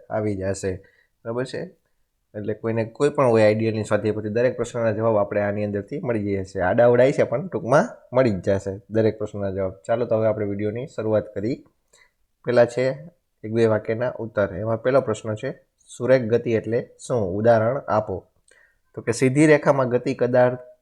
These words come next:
ગતિ કરતા પદાર્થની ગતિને સુરેખ ગતિ કહે છે. દાખલા તરીકે ઊંચાઈ પરથી મુક્ત રીતે પડતા દડાની ગતિ, એટલે કે કોઈ ઊંચાઈ ઉપરથી દડો તમે ગતિ કરાવો.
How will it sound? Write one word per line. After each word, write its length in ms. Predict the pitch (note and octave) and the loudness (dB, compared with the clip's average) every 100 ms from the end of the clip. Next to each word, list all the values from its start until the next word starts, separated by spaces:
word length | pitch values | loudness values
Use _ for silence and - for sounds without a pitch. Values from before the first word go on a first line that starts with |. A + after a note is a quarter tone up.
| _ _ - | _ _ -2
ગતિ 280 | B2 D3 | 0 0
કરતા 300 | A#2+ B2 B2+ | 2 4 6
પદાર્થની 520 | A#2 A#2+ B2 A#2+ - A2+ | 4 4 4 2 -2 -2
ગતિને 480 | A#2 B2 A#2+ C3+ | 0 0 -2 -2
સુરેખ 340 | E3 - A#2+ A2+ | -4 -2 0 2
ગતિ 340 | A2 A2+ C#3+ | 0 -4 -8
કહે 400 | - A#2+ A2 G#2+ | -6 0 2 0
છે. 280 | G2+ F#2+ F#2+ _ _ _ | -2 -8 -10 _ _ _
દાખલા 280 | A2+ A#2 B2+ | 0 0 2
તરીકે 280 | A#2 A#2 A#2 | 0 0 0
ઊંચાઈ 360 | A2+ A#2 B2+ | 0 2 4
પરથી 300 | B2 B2 - | 4 2 0
મુક્ત 420 | A2+ A2+ A#2+ - B2 | -2 -2 -6 -8 -4
રીતે 260 | A#2 A#2 | 0 0
પડતા 360 | G#2+ A#2 A2 A2+ | 0 -2 2 2
દડાની 460 | A2+ B2+ B2 A2+ | 4 4 4 2
ગતિ, 260 | F#2+ G2 G2 | -4 -4 -4
એટલે 220 | F#2+ G2+ | -6 -8
કે 160 | G2+ A2 | -8 -12
કોઈ 180 | A#2 A2+ | -8 -6
ઊંચાઈ 360 | A#2 B2 B2 | -6 -4 -4
ઉપરથી 220 | A#2+ A#2+ | -2 -2
દડો 440 | A#2+ C3+ C#3 B2 A2+ | 2 4 6 6 4
તમે 260 | A#2 A2 | 0 -2
ગતિ 260 | G2+ G#2+ G2+ | -2 -4 -2
કરાવો. 420 | G2 F#2+ F#2+ G2 | -2 -2 -2 -6